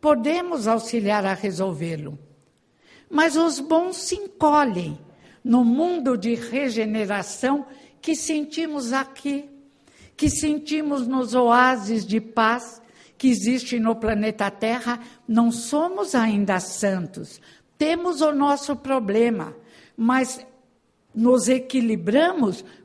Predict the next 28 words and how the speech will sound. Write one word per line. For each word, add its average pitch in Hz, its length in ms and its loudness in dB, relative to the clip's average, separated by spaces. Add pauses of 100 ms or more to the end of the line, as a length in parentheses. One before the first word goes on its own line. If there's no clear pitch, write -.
porque 240 320 2
sabemos 233 840 -2 (240)
que 294 140 2
todos 320 680 -2
estão 262 520 -2
numa 240 320 -2
situação 233 880 -2
em 294 100 -2
que 277 200 -2
um 339 240 -2
tem 359 280 -6
que - 140 -6
auxiliar 294 680 -2
o 277 60 -2
outro 240 540 0 (320)
para 285 240 4
que, 277 220 -2
unidos 254 640 0
de 254 160 -2
mãos 233 340 -2
dadas, 240 540 -2 (240)
cheguemos 247 680 -2
na 214 180 0
luz 269 380 -2
que 226 180 -2
nos 208 260 0
é 202 100 0
própria. 180 680 -6